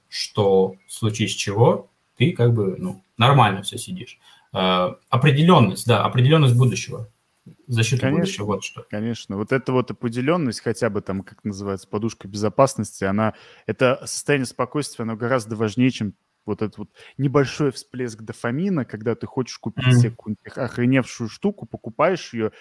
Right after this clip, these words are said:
Speaker 2: пятнадцать минут кайфуешь, потому что нахрена?
Speaker 1: Нахер не нужна, согласен, да,
Speaker 2: Да,
Speaker 1: и всё, потому
Speaker 2: это
Speaker 1: что
Speaker 2: уже
Speaker 1: это
Speaker 2: не надо.
Speaker 1: материальщина. Ну,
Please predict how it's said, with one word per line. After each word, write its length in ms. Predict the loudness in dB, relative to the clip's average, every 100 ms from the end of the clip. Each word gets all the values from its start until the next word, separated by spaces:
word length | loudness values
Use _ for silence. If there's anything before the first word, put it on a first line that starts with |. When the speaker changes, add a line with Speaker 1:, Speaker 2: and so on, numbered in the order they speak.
| -14 -10
Speaker 2:
пятнадцать 440 | -2 0 0 0
минут 200 | -2 -2
кайфуешь, 440 | -2 0 0 -4 -6
потому 220 | -8 -8
что 120 | -10
нахрена? 520 | -10 -6 -6 -4 -8 -2 6
Speaker 1:
Нахер 300 | 8 8 8
не 80 | 8
нужна, 420 | 6 6 4 4
согласен, 560 | 4 6 8 6 6 8
да, 80 | 10 8
Speaker 2:
Да, 40 | 6
Speaker 1:
и 20 |
всё, 220 | 4 2
потому 280 | 2 4 4
Speaker 2:
это 60 |
Speaker 1:
что 120 | 4 4
Speaker 2:
уже 100 | 6
Speaker 1:
это 140 | 8
Speaker 2:
не 120 | 8
надо. 120 | 8 6
Speaker 1:
материальщина. 760 | 8 8 6 6 2 2 2
Ну, 260 | 6 6